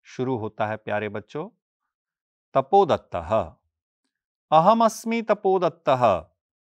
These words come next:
बाल्ये पितृचरणै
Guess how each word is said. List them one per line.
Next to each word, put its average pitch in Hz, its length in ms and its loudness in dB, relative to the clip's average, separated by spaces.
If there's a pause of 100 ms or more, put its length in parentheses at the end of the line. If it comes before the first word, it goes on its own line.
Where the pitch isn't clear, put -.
(140)
बाल्ये 117 720 0 (680)
पितृचरणै 165 1080 -2